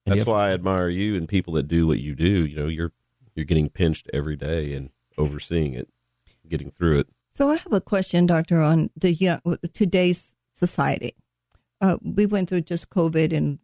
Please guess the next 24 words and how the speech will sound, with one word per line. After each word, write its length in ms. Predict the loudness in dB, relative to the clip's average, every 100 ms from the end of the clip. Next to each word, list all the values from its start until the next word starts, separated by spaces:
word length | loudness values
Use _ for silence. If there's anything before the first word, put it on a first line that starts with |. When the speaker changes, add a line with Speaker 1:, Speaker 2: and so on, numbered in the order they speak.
| _
Speaker 3:
a 60 | -2
lot 200 | 0 0
of 120 | 0
our 180 | -2 -4
families 600 | -2 0 2 2 0 -2
and 140 | -6
children 460 | -2 -2 0 0 0
have 200 | 0 0
been 200 | -2 0
locked 320 | 0 -2 _ _ _ _
in 320 | -6 -6 -8 _ _ _ _ _
sp-, 320 | _ _ -6 -6
small 300 | -2 0 0
spaces. 640 | -2 -2 0 2 0 0
And 280 | -4 -4 -8 _ _ _ _ _ _ _ _ _
is 220 | -2 0 2
mental 540 | 2 2 0 0 -2 -8 0
health, 320 | 2 2 -2 -10 -2
when 160 | 0 2
you 100 | 0
say 280 | 0 -2 -4 _ _
mental 380 | -4 -4 -4 -4
health 280 | -4 -4 -2
problem, 420 | -2 -2 -8